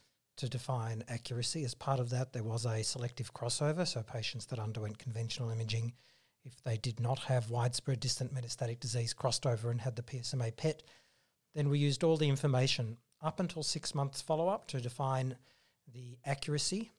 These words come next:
according to histopathology, temporal changes in imaging and biochemistry using a fairly, uh, standardised system that was reproducible across sites.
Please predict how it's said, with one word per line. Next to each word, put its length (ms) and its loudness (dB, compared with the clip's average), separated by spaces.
according 520 -2
to 120 -2
histopathology, 1040 0
temporal 320 4
changes 400 2
in 80 4
imaging 420 2
and 140 -2
biochemistry 640 -2
using 320 0
a 40 -2
fairly, 520 0
uh, 240 -2
standardised 1040 2
system 540 4
that 120 -6
was 160 -6
reproducible 680 -2
across 420 -2
sites. 640 2